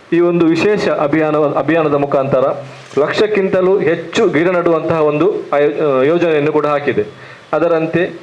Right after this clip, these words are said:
ನಾವು already ಇದಕ್ಕೆ ಸಂಬಂಧಿತ ಕೆಲವೊಂದು ಕಾರ್ಯಕ್ರಮಗಳನ್ನು ಮಾಡ್ತಾ ಇದ್ದೇವೆ,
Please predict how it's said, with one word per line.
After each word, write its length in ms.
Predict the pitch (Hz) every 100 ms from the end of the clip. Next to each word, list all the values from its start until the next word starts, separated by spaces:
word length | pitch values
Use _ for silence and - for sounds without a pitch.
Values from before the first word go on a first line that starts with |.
| -
ನಾವು 320 | 151 147 143
already 260 | 156 160 165
ಇದಕ್ಕೆ 520 | 151 143 139 143 131
ಸಂಬಂಧಿತ 460 | 135 143 143 135 135
ಕೆಲವೊಂದು 480 | 131 143 160 165 160
ಕಾರ್ಯಕ್ರಮಗಳನ್ನು 800 | 143 135 135 131 127 127 127 147
ಮಾಡ್ತಾ 360 | 120 127 135
ಇದ್ದೇವೆ, 640 | 127 123 127 135 - -